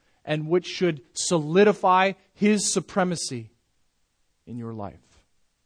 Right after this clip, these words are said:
I trust that the Transfiguration is not a mystical, fantastical story,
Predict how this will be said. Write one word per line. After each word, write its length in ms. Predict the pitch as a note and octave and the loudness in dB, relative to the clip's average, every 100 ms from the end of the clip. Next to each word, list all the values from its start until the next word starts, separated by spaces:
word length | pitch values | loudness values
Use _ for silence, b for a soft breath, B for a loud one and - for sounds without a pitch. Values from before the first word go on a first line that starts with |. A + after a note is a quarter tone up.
| _ _ _ _ _ _ _ _ _ _ _ _ _ _ _ | _ _ _ _ _ _ _ _ _ _ _ _ _ _ _
I 60 | F3 | -8
trust 400 | - F#3 D#3 - | -2 0 0 0
that 140 | D3 C3+ | -6 -6
the 40 | |
Transfiguration 880 | - D#3 C3+ D3 C#3 C3+ C3 - B2+ | -6 -6 -4 -8 -4 -2 -2 -4 -10
is 160 | A2+ | -10
not 280 | C#3+ C#3 C#3+ - | -4 -4 -4 -6
a 200 | B2 A#2 | -8 -8
mystical, 840 | C3 D#3 - D3+ D3+ C#3+ C#3 C3+ _ _ _ _ | -8 -8 -8 -10 -8 -6 -6 -10 _ _ _ _
fantastical 1040 | D3 B2+ - C3+ C#3 - C#3 C3 B2+ A#2+ _ | -2 -2 -4 -6 -6 -8 -10 -8 -8 -10 _
story, 800 | - - - - B2 G#2+ F2+ | -10 -8 -8 -6 -8 -8 -18